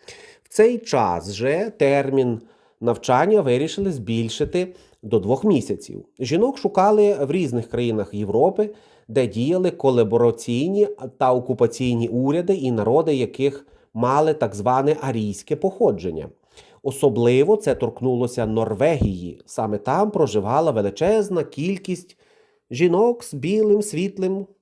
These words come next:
об-, волоссям, тобто блондинок. В часи війни багато хто добровільно брав участь в такій програмі, адже це був практично єдиний спосіб зберегти собі життя. Навіть якщо дівчина підходила на сто відсотків,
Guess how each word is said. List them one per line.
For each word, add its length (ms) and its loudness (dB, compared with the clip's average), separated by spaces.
об-, 220 -8
волоссям, 760 2
тобто 340 -2
блондинок. 960 -2
В 40 -20
часи 300 0
війни 360 0
багато 420 -2
хто 180 -4
добровільно 720 0
брав 360 0
участь 460 -4
в 40 -20
такій 280 -2
програмі, 640 0
адже 260 -2
це 180 -2
був 180 -2
практично 580 0
єдиний 400 0
спосіб 560 -4
зберегти 540 0
собі 300 -2
життя. 420 -2
Навіть 440 2
якщо 260 0
дівчина 440 0
підходила 500 0
на 120 2
сто 200 0
відсотків, 640 -2